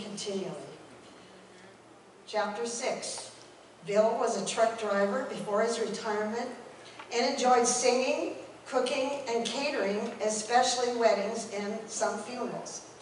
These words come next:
Bill left his service on the earth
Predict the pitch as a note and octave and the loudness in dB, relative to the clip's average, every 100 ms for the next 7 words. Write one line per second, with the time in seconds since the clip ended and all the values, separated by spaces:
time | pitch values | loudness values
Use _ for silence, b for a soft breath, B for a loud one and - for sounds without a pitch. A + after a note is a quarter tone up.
0 | B B B B B - E3+ A#3 B3 - | B B B B B -14 4 6 6 4
1 | - G3 A3+ - - E4 D#4+ - C#4 B3 | 2 4 6 6 4 -2 0 2 2 2
2 | B3+ B3+ - B3 A3 A#3 B3+ B3 E3+ E3+ | 2 0 0 2 2 2 -2 -2 -2 -6
3 | - - | -12 -14